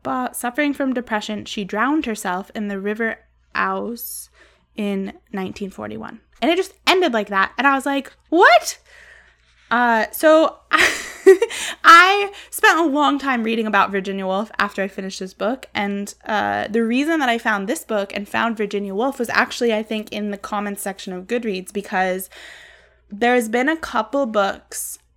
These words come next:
uh, through my life, like, through the past, whatever, five or six years in my life that, um,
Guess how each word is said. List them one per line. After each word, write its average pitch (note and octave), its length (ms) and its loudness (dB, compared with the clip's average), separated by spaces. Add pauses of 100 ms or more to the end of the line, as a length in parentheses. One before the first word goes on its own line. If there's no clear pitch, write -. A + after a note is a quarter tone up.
uh, F#3 640 0 (1200)
through B3 800 -2 (100)
my G3+ 240 -2
life, F#3 320 2
like, F#3+ 180 -6
through G#3 160 -6
the G3 80 -4
past, G3 400 -4
whatever, F#3+ 300 -4
five F#3 300 -2
or F#3+ 60 -6
six F#3+ 240 -10
years F#3 180 -8
in F#3+ 60 -8
my F3+ 120 -4
life G3+ 300 -2
that, F#3 240 0 (800)
um, G3+ 400 0